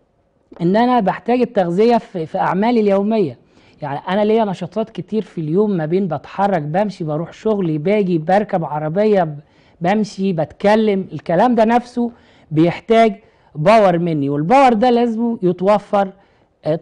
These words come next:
طاقة. الطاقة باخدها من التغذية اللي أنا بستمدها. يبقى ضروري جدا أعرف معايا تلات حاجات في بدايتنا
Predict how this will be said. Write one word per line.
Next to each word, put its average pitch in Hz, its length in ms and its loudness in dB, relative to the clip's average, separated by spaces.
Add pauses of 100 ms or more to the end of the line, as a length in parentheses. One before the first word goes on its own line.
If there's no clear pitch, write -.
طاقة. 208 300 4
الطاقة 277 380 2
باخدها 240 460 -2
من 254 200 0
التغذية 220 500 0
اللي 220 140 2
أنا 226 140 0
بستمدها. 127 600 -8 (520)
يبقى 175 180 4
ضروري 247 280 4
جدا 233 400 2
أعرف 220 280 2
معايا 202 260 2
تلات 226 300 2
حاجات 202 540 -2 (1080)
في - 420 -8
بدايتنا 214 640 0